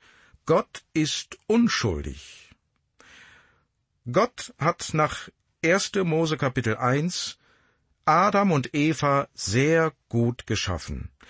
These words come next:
Es war mit ihnen alles in Ordnung, sie waren ohne Sünde und konnten in ungetrübter Gemeinschaft mit Gott leben.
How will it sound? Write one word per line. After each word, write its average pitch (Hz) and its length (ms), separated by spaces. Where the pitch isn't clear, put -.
Es 156 320
war 202 180
mit 202 280
ihnen 160 440
alles 202 500
in 175 200
Ordnung, 110 540
sie 117 240
waren 123 480
ohne 214 380
Sünde 135 520
und 160 220
konnten 190 640
in 127 160
ungetrübter 202 800
Gemeinschaft 107 1000
mit 143 140
Gott 185 200
leben. 85 280